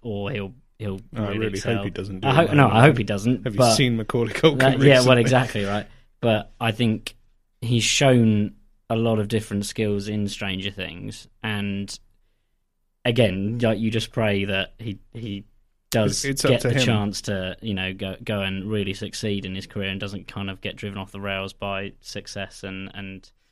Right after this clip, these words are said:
Speaker 1: you know, all that that brings with it, and, you know, the, the, the temptations and all the lures and everything else. But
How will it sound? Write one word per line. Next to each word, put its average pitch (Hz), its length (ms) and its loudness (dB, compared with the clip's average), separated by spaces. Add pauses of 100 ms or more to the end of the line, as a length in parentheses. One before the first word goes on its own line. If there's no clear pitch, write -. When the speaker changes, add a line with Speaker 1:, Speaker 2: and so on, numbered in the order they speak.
(240)
Speaker 1:
you 101 60 -10
know, 90 120 -8
all 95 160 -8
that 82 120 -14
that 92 180 -12
brings 95 280 -10
with 101 160 -10
it, 92 180 -6
and, 95 340 -12
you 98 60 -10
know, 92 140 -8
the, 95 160 -14 (120)
the, 101 240 -12
the 104 100 -12
temptations 98 560 -12
and 101 100 -12
all 98 60 -12
the 98 60 -12
lures 98 220 -10
and 98 80 -14
everything 98 320 -16
else. 98 280 -18
But 98 180 -10